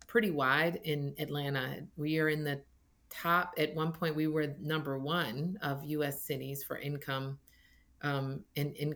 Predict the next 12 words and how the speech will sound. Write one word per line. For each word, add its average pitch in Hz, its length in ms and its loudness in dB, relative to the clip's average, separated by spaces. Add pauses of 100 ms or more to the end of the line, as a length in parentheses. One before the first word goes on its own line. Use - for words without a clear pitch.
(140)
income, 160 440 2 (420)
um, 139 420 2 (140)
inequality. 139 920 2 (600)
And 156 300 2
I 143 80 0
think 165 340 0
we're 156 140 6
still 160 340 4
within 147 220 2
the 139 100 0
top 139 320 -2
five. 151 500 0